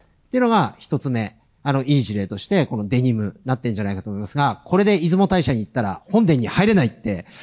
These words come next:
危なく止められるところですね。あの、無事認めていただいて入れたと。で、二つ目はですね、牡蠣の養殖を実は地元でやっていまして、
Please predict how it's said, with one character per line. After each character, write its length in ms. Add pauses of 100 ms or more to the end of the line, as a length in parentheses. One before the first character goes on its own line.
(500)
危 240
な 140
く 100
止 300
め 40
ら 60
れ 60
る 20
と 80
こ 60
ろ 60
で 60
す 100
ね。 220 (380)
あ 120
の、 100
無 120
事 120
認 220
め 100
て 80
い 40
た 80
だ 60
い 40
て 60
入 160
れ 80
た 100
と。 100 (960)
で、 140
二 180
つ 120
目 100
は 100
で 80
す 100
ね、 220
牡 120
蠣 180
の 140
養 240
殖 440
を 120
実 220
は 80
地 100
元 220
で 80
や 120
っ 40
て 240
い 60
ま 100
し 140
て、 380